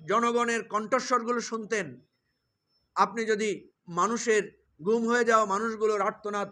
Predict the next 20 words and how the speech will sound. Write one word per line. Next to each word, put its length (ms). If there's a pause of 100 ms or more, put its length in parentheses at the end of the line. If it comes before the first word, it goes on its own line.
পরিবারের 440
কষ্টটা 380 (100)
শুনতেন, 300 (100)
তাহলে 200 (100)
বুঝতেন 280 (100)
তাদের 260
প্রত্যাশাটা 540
কোথায়। 300 (1000)
আমরা 300 (120)
মনে 160 (100)
করি 180 (640)
আমরা 280 (120)
সকলেই 480
কোনো 200
না 140
কোনোভাবে 320 (100)
নির্যাতিত। 420 (120)
আজকে 180 (100)
যারা 140 (180)
এই 80